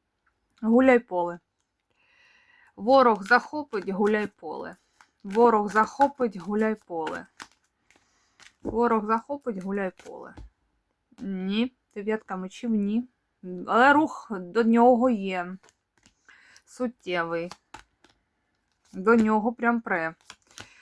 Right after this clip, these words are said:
Притул. Ось він, рух. Угу. Є-є-є.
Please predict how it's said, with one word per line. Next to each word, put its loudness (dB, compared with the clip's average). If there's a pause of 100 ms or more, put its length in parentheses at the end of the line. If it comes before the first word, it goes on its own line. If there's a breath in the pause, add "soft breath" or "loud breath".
(300 loud breath)
Притул. -4 (3500 soft breath)
Ось -8
він, -12 (140)
рух. -16 (840)
Угу. -10 (1400)
Є-є-є. 2